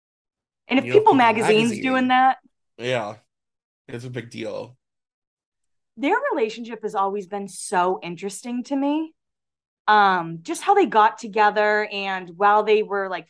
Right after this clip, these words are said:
Speaker 1: five months into their relationship, maybe not even five months, Bridget Moynihan announced she was pregnant with Tom's kid.
Speaker 2: Mm-hmm.
Speaker 1: And I've just always thought it was, like, so messy to start.
Speaker 2: Mm-hmm.
Speaker 1: Um,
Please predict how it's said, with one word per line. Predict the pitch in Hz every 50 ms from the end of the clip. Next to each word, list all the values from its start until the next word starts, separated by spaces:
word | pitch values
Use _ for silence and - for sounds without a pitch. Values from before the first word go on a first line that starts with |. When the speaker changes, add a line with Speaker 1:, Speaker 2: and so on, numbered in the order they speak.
| _ _
Speaker 1:
five | - 208 202 202 208 208
months | 214 214 208 202 202
into | 208 208 196
their | 185 202 196 196
relationship, | 190 190 185 180 175 185 180 196 190 185 - 202 196 185 185 - - _ _ _ _ _ _ _ -
maybe | 208 220 233 269 269
not | 233 202 190
even | 196 214 220 220 196
five | - 180 165 165 160
months, | 175 175 170 170 175 165 - - _ _ _ _ _ _ _ _ _
Bridget | 220 233 220 254 -
Moynihan | 214 208 208 208 214 214 208 220 220 214 214 214 208 214 214 -
announced | 196 202 190 190 190 190 -
she | 196
was | 180 165
pregnant | - _ - 208 190 202 208 208
with | 196 185 170
Tom's | - - 190 190 190 185 185 - _ _
kid. | - - 190 190 190 202 208 240 254 _ _ _ _ _ _ _ _ _ _
Speaker 2:
Mm-hmm. | 135 131 123 113 117 113 113 120 123 _ _ _ _ _ _ -
Speaker 1:
And | 254 247 247 240 233 240 233 233 233 233 208 240 - _ _ _ _ _ -
I've | 294 330 330
just | 392 339 -
always | 302 262 262 254 -
thought | 247 233 226
it | 220
was, | 220 214 208
like, | 208 190 190 - _ _ _ _ _
so | - - - - 240 226 233
messy | 226 214 214 214 - 247 233 190
to | 190
start. | - - - - - 185 175 180 196 247 311 403 - _ _ _ _ _ _ _ _ _ _ _ -
Speaker 2:
Mm-hmm. | 131 127 113 110 113 110 113 117 _ _ _ _ _ _ _ - 226 220
Speaker 1:
Um, | 220 214 202 196 190 185 175 170 175 175 170